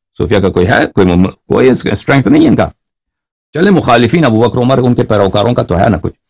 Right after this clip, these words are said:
ان سے تو آپ تقیہ کر سکتے ہیں۔ یہاں پہ تو حکم دیا آپ کو کہ آپ انکار کریں، ان کی رد کریں، اور جو ان کا انکار کرے اور جو ان کا، ان کی باتوں کو رد کرے صوفیہ کا، کان کمن جاہد الکفار بین یدی رسول اللہ صلی اللہ علیہ وآلہ،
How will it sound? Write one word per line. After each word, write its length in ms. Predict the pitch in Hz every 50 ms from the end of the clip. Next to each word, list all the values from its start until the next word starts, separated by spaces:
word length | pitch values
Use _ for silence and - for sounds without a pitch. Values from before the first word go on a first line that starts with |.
| _ _ _ _ _ -
ان 100 | 104 95
سے 120 | - 135
تو 100 | - 120
آپ 100 | 107 107
تقیہ 240 | - 107 - 151 165
کر 180 | - 175 165 123
سکتے 220 | 120 110 113 -
ہیں۔ 80 | 82 82
یہاں 120 | 92 -
پہ 80 | - -
تو 240 | - - - -
حکم 320 | - - 170 190 214 208 180
دیا 140 | 156 143 120
آپ 160 | 107 - -
کو 100 | - 95 - _ _ _ _ _ _ _ _ _
کہ 60 | - - -
آپ 260 | 131 127 135 170 185 -
انکار 480 | 156 147 127 - 135 131 151 175 185
کریں، 220 | 151 147 185 180 180
ان 140 | 175 170
کی 120 | 156 165 160
رد 260 | 147 170 185 170 165
کریں، 240 | 175 170 151 143 127
اور 80 | 117
جو 160 | 110 113 170 175
ان 100 | 175 165
کا 100 | 180 165
انکار 400 | 156 147 - 135 139 156 170 185
کرے 220 | - 190 170 147
اور 200 | - - 120 120
جو 140 | 123 160 160
ان 100 | 165 160
کا، 220 | - - 151 151
ان 240 | 139 131 - 147 151
کی 120 | 151 156
باتوں 280 | 135 135 139 - 190 170
کو 120 | 143 147
رد 160 | 143 190 196 -
کرے 200 | - 185 175 139
صوفیہ 280 | - 156 - - 151
کا، 200 | 117 117 95 - - _ _ _ _ _ _ _ _
کان 420 | - 170 180 185 190 185 175 165 147 -
کمن 300 | 147 143 139 135 120 104
جاہد 520 | - - 180 208 214 208 170 151 156 151
الکفار 680 | 147 127 - 147 143 117 - 143 143 135 131 127 127
بین 200 | 123 123 123 120
یدی 320 | 113 113 113 110 113 113 107
رسول 280 | 101 98 - 110 101
اللہ 320 | 92 95 95 90 85 85 82
صلی 260 | - - 95 87 85
اللہ 160 | 80 80 78
علیہ 320 | 80 80 73 76 73 69
وآلہ، 500 | 65 - 80 - - _ _ _ _ _